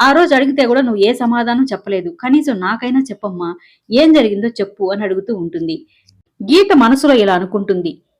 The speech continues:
"ఇప్పుడు నేను అత్తయ్యకి నిజం చెప్తే వెళ్ళి మహారథి మామయ్యని విరూపాక్షి అమ్మమ్మని నిలదీస్తుంది, నేనే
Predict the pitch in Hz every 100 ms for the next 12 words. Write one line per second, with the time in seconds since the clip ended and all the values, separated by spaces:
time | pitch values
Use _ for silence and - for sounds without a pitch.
0 | - 269 349 330 285 269 254 220 311 339
1 | 330 233 208 240 233 208 214 180 208 226
2 | - - - 233 269 269 226 254 214 214
3 | 269 277 247 208 202 208 196 190 208 226
4 | - _ _ 233 330 339 240 - 247 196
5 | 202 196 202 202 175 185 196 190 185 170
6 | 165 - _ _ _ _ _ _ 269 320
7 | 381